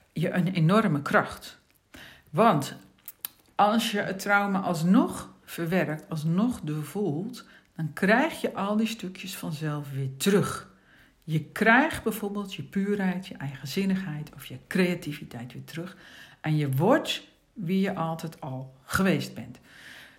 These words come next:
Dus na de ontspanning komt bewustzijnsverruiming. Daar heb je eigenlijk bij alle tweede stappen heb je al iemand nodig. Dan kom je uiteindelijk bij de kern, hè. Je ontdekt wat je hebt weggestopt. Maar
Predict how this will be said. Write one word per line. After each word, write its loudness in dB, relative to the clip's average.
Dus 2
na 10
de 2
ontspanning 4
komt 2
bewustzijnsverruiming. 2
Daar -2
heb -6
je -6
eigenlijk -6
bij 8
alle 10
tweede 2
stappen -2
heb -6
je -8
al 0
iemand 0
nodig. -4
Dan 6
kom 4
je 4
uiteindelijk -2
bij -2
de -6
kern, 0
hè. 2
Je 2
ontdekt 0
wat -2
je -4
hebt -6
weggestopt. -6
Maar 2